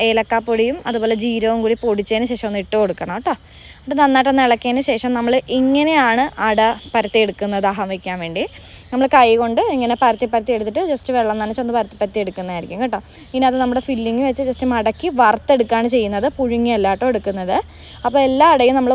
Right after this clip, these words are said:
വറുത്താണ് എടുക്കുന്നത്. അപ്പോൾ ഇത് വറുക്കാനായിട്ട് നമുക്കൊരു ചട്ടിയുണ്ട്, അതിനകത്താണ് നമ്മളിത് വറുക്കുന്നത്.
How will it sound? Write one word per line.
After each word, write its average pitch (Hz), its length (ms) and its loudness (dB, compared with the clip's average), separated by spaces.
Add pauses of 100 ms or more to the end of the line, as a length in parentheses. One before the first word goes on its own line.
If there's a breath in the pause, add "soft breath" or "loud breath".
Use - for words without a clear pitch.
വറുത്താണ് 233 420 0
എടുക്കുന്നത്. 208 340 -2
അപ്പോൾ 247 140 0
ഇത് 285 220 0
വറുക്കാനായിട്ട് 262 560 0
നമുക്കൊരു 247 320 -2
ചട്ടിയുണ്ട്, 226 520 -2
അതിനകത്താണ് 220 380 -4
നമ്മളിത് 214 300 -6
വറുക്കുന്നത്. 190 480 -6